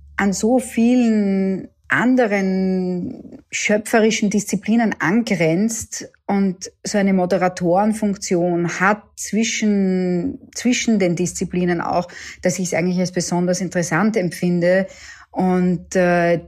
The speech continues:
diese Maßstabsdiskussionen, wie sie gerne auch so ein bisschen von italienischer Seite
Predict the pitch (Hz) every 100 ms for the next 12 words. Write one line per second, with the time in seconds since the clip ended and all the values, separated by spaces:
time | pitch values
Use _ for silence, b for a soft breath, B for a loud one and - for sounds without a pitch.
0 | - 185 170 185 180 175 165 139 165 196
1 | - - 180 165 170 - 196 175 - 185
2 | - 180 175 180 180 180 175 165 165 156
3 | 170 170 170 170 165 B B B B B
4 | - 165 - 175 175 175 160 175 170 175
5 | 156 170 196 190 185 175 160 160 170 170
6 | 165 165 165